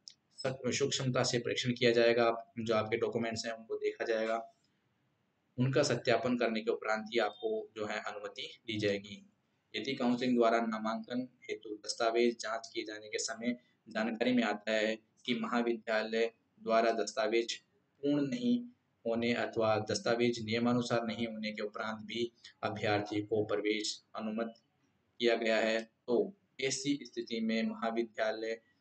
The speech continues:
संस्थान ऐसे प्रत्येक प्रकरण के लिए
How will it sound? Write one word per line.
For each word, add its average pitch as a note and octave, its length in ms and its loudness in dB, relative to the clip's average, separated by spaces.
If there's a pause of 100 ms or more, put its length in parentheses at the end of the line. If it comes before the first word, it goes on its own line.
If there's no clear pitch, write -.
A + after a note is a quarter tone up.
संस्थान A#2 640 -2
ऐसे A2 260 0
प्रत्येक C#3+ 540 0
प्रकरण A2+ 440 0
के G#2+ 160 -2
लिए G#2+ 320 0